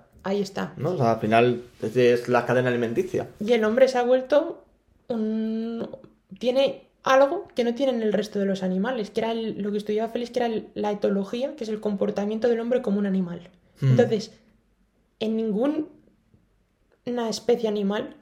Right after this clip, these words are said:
Speaker 1: como somos el hombre, como es el, el hombre, una
Speaker 2: Somos
Speaker 1: especie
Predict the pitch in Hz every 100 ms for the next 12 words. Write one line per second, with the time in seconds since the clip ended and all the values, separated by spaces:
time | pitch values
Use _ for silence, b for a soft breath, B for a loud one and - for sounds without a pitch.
0 | _ 190 190 190 214 233 208 202 208 302
1 | - _ _ _ _ _ _ 214 214 220
2 | 233 208 208 - 214 202 220 247 220 151
3 | 147 -